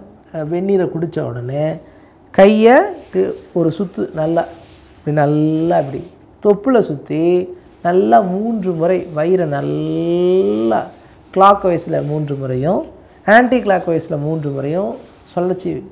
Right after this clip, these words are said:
அப்படி நல்லா மசில்ஸை ஆக்டிவேட் பண்ணி விட்டிங்கன்னா, மலம் அவ்வளவு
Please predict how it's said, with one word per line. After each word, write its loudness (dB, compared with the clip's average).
அப்படி -6
நல்லா 0
மசில்ஸை -4
ஆக்டிவேட் -4
பண்ணி -10
விட்டிங்கன்னா, -10
மலம் -2
அவ்வளவு -4